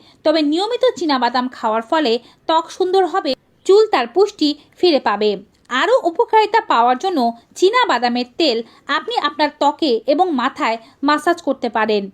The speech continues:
কিংবা সরাসরি কাঁচা বাদাম বেটেও লাগাতে পারেন। এর মধ্যে যে ভিটামিন ই রয়েছে, এটি আমাদের ত্বক ও চুলের জন্য খুবই উপকারী। এছাড়াও চীনা বাদামের তেল বা পেস্ট নিয়মিত মাথায় লাগালে মাথার খুশকি দূর হয়ে যায়। শরীরে যদি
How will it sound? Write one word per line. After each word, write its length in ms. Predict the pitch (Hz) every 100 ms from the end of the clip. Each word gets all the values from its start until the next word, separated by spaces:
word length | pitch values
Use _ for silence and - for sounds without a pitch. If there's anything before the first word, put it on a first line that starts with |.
| _
কিংবা 280 | - 349 392
সরাসরি 500 | 370 330 285 302 359
কাঁচা 380 | 339 320 302 330
বাদাম 280 | 262 226 233
বেটেও 320 | 233 320 320 254 - 240
লাগাতে 380 | 226 226 233
পারেন। 360 | 254 214 208 202 196 _ - - -
এর 180 | 339 440
মধ্যে 260 | 494 494 494
যে 100 | 453
ভিটামিন 460 | 359 262 247 254 277 -
ই 120 | 233
রয়েছে, 420 | 220 269 359 359 262 233 - -
এটি 220 | 294 330 480
আমাদের 300 | 415 392 403 403
ত্বক 180 | 262 262 -
ও 60 | 254
চুলের 320 | - 262 285
জন্য 180 | 370 392
খুবই 300 | 392 320 233
উপকারী। 480 | 247 220 214 220 220 196 - _ - 214
এছাড়াও 400 | 285 349 466 480 -
চীনা 220 | 339 359
বাদামের 400 | 370 359 370 392 392
তেল 160 | 302 269
বা 140 | 262 -
পেস্ট 260 | 294 302 -
নিয়মিত 400 | 254 311 381 440 440
মাথায় 340 | 269 214 247
লাগালে 320 | 214 208 262 302
মাথার 360 | 214 196 226 214
খুশকি 400 | - 339 - 262 269 _ -
দূর 180 | 254 262
হয়ে 200 | 240 208
যায়। 260 | 202 208 190 180 _ _ _ _ _ -
শরীরে 360 | 370 403 508 453
যদি 160 | 440